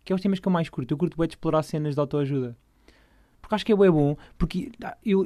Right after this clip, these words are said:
mas eu leio com o pretexto de ajudar as outras pessoas. Tipo, imaginem, às vezes nós também precisamos de autoajuda, tipo,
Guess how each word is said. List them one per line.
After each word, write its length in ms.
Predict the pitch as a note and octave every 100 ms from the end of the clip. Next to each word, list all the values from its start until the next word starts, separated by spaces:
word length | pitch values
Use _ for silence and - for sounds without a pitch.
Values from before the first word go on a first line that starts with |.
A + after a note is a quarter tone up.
| F#3
mas 220 | F3+ F3
eu 100 | G3
leio 200 | G3 G3
com 100 | F#3
o 20 |
pretexto 440 | - F#3 F3+ F3+
de 80 | D#3
ajudar 200 | E3 E3+
as 140 | E3 D#3
outras 220 | F3 D#3+
pessoas. 320 | - C#3+ A#2
Tipo, 240 | - A#2+
imaginem, 440 | C3 D3 D3+ C#3+ A#2+ - - _ _ _ _ _ _ _ _ _ _ _ _ _ _ _
às 160 | C#3 C#3
vezes 140 | D#3
nós 100 | D#3+
também 160 | D#3+ D#3+
precisamos 200 | C#3 D3
de 40 |
autoajuda, 460 | D3+ D3+ C3+ B2+ A#2
tipo, 500 | A#2+ A#2 B2+ A#2+